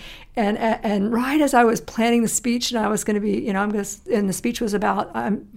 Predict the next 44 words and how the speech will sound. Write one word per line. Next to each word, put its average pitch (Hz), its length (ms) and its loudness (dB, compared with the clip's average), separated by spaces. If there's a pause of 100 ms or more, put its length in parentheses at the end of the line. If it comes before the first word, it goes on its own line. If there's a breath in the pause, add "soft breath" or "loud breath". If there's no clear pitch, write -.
"Please 226 280 -2
forgive 202 340 -4
me, 202 180 -2
and, 190 200 -2 (320 loud breath)
and 190 220 0
this 214 120 0
is 220 120 -4
my 220 100 2
opportunity 202 400 0
to 196 80 -4
try 202 180 -4
to 196 60 -2
be 208 80 -6
gracious, 208 580 0
and, 185 140 -2
and 220 160 -4
I 202 40 -2
need 202 160 0
to 208 40 0
be 208 100 -2
more 196 140 -2
patient." 226 540 -2 (340 loud breath)
And 220 380 0
right 330 200 6
as 285 120 2
I 214 80 4
was 208 140 -2
thinking 277 340 0
those 214 180 2
words 220 220 4
in 220 80 -2
my, 185 240 -2
in 208 140 -2
my 202 120 0
head, 202 400 0
my 196 240 -2 (260 soft breath)
knee 214 280 6
went 190 240 2
down 196 320 2
on 190 200 0
my 185 280 0 (240 soft breath)
daughter's 202 680 2
stupid 214 440 0
dog's 202 520 4